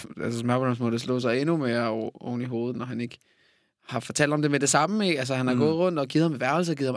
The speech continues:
Speaker 1: aftensmad, men der er så mange gange, hvor han kunne, "Hey, jeg har øvet lige det her brev."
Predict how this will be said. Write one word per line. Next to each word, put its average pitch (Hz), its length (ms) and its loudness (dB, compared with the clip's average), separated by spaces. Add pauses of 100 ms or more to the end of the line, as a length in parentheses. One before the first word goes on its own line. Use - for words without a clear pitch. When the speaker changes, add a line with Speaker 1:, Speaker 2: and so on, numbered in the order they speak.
Speaker 1:
aftensmad, 139 400 -4
men 143 120 0
der 151 60 0
er 160 40 0
så 190 180 2
mange 175 220 0
gange, 165 100 -2
hvor 175 80 0
han 147 160 -2
kunne, 139 240 -6 (320)
"Hey, 160 100 4
jeg 147 120 2
har 147 100 0
øvet 147 180 0
lige 139 120 -2
det 131 100 -4
her 120 60 -6
brev." 127 300 -4